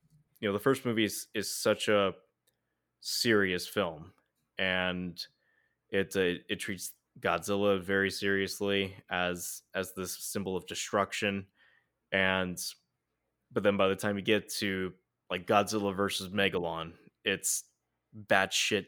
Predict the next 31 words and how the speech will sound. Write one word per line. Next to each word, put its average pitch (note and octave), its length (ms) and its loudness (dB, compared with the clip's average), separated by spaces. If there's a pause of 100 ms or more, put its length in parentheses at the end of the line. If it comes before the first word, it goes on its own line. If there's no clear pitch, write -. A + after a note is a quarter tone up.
insanity. F2+ 960 -4 (840)
And F#2 500 2 (1300)
that's A#2+ 280 8
what C3+ 120 10
I A#2+ 60 8
kind A#2 220 4
of G#2+ 80 2
feel A2+ 220 4
has G#2 120 2
been G#2 140 -2
the G2 60 -2
<laughs> - 20 -4
progression A2 640 4
of G2 100 -2
the G#2 60 -2
MonsterVerse F2+ 760 -4
movies. F2+ 560 -8 (680)
And G2 500 4 (1040)
where A#2+ 160 6
they, A#2 200 10
they A#2+ 180 4
kind C#3+ 260 4
of C3 80 0
became G#2+ 720 0 (680)
self-aware G2 720 2
in F#2+ 60 0
a F#2 60 -2
way F#2 300 0
where F#2+ 480 2 (280)
they're G#2 80 -4
basically G2 720 0